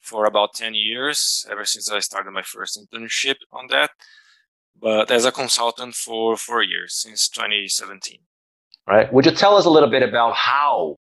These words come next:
Speaker 2: you do what you do and what it takes for an H R consultant to perform well?
Speaker 1: Sure. So basically, just a quick background. I worked for mostly compens-, uh,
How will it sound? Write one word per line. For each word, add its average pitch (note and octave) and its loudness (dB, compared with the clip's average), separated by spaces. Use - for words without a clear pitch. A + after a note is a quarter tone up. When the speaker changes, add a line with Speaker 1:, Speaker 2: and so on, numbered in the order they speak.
Speaker 2:
you G2 -16
do A#2 -8
what G2+ -4
you G2 -14
do A#2+ -12
and G2 0
what B2 8
it B2 2
takes - 2
for G2+ 6
an G#2 -2
H A#2 4
R A2+ 2
consultant A#2 -2
to - -6
perform A2+ 0
well? G#2 6
Speaker 1:
Sure. F#3 0
So B2 2
basically, D3+ 2
just C#3 -2
a C3+ -6
quick C3+ -6
background. C#3 0
I A#2 0
worked A2+ -8
for A2 -4
mostly A2 -12
compens-, A2+ -6
uh, G#2+ 0